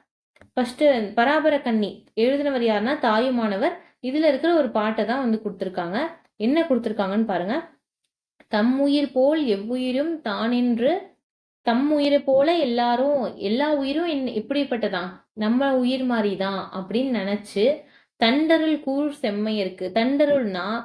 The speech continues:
குளிர்ந்த கருணை, தன்மை அப்படின்னா குளிர்ந்த அப்படின்னு சொல்லிட்டு அர்த்தம், அருள்னா கருணை அப்படின்னு சொல்லிட்டு அர்த்தம். அதனால தண்டருள்னா குளிர்ந்த கருணை,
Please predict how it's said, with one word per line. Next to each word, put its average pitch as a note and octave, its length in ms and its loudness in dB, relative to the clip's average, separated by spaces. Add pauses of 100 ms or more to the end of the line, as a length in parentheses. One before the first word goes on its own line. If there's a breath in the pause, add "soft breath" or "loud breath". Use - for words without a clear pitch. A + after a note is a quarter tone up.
(320)
குளிர்ந்த D#4 500 0
கருணை, A#3+ 540 0
தன்மை C#4 640 0
அப்படின்னா G#3+ 440 -4
குளிர்ந்த C4 540 2
அப்படின்னு G#3 260 0
சொல்லிட்டு G3 260 -2
அர்த்தம், B3+ 500 -4 (220)
அருள்னா D4+ 460 0
கருணை A3+ 560 0 (300)
அப்படின்னு F#3+ 240 -6
சொல்லிட்டு F3+ 320 -6
அர்த்தம். D#3+ 260 -8
அதனால C#4 380 -2
தண்டருள்னா B3 600 0
குளிர்ந்த C4+ 440 0
கருணை, G3+ 600 -2